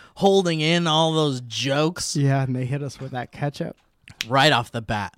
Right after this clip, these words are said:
Speaker 2: Mm-mm. Unsubscribe. <sighs>
Speaker 1: Mike, I haven't seen you, and I just know, unfortunately, what I know about what even fucking happened to you
Speaker 2: Uh-huh.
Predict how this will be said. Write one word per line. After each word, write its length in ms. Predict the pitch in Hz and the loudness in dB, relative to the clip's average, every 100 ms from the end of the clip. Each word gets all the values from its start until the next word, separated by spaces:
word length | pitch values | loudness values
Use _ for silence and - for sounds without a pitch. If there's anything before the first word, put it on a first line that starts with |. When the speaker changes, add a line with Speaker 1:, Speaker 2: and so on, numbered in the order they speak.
| - | -2
Speaker 2:
Mm-mm. 460 | 151 - 143 127 127 156 _ _ _ | -2 -2 -4 -4 -6 -12 _ _ _
Unsubscribe. 800 | 135 139 147 - - 117 113 113 - - _ _ _ | -6 -6 -8 -10 -6 -4 -6 -8 -14 -20 _ _ _
<sighs> 580 | _ _ _ _ - - | _ _ _ _ -20 -6
Speaker 1:
Mike, 300 | 151 175 165 | -2 0 2
I 80 | 170 | 2
haven't 200 | 180 165 | 0 -4
seen 320 | - 170 170 | -4 -4 -4
you, 300 | 117 104 113 | -4 -4 -8
and 160 | - 139 | -6 -4
I 100 | 135 | -2
just 420 | 139 - 196 - 135 | -4 -4 -4 -4 -6
know, 680 | 143 156 180 120 98 101 - _ _ _ _ _ _ _ _ _ _ _ _ _ _ _ _ _ _ _ _ _ _ - | -2 0 0 0 -4 -8 -14 _ _ _ _ _ _ _ _ _ _ _ _ _ _ _ _ _ _ _ _ _ _ 2
unfortunately, 720 | 208 - 247 339 302 277 214 | 2 2 -4 -2 0 0 0
what 220 | 170 175 | 2 2
I 140 | 196 190 | 2 0
know 280 | 139 139 160 | 0 0 2
about 240 | 147 127 | 2 2
what 180 | 131 147 | 0 0
even 260 | 170 170 | 0 -2
fucking 480 | 139 - 151 - 147 | -4 -2 -2 -2 -6
happened 500 | 127 110 117 170 190 | -4 -6 -4 -4 -4
to 100 | 196 | -4
you 280 | 208 233 262 - | -2 -2 -4 -8
Speaker 2:
Uh-huh. 380 | 120 104 113 | -8 -8 -10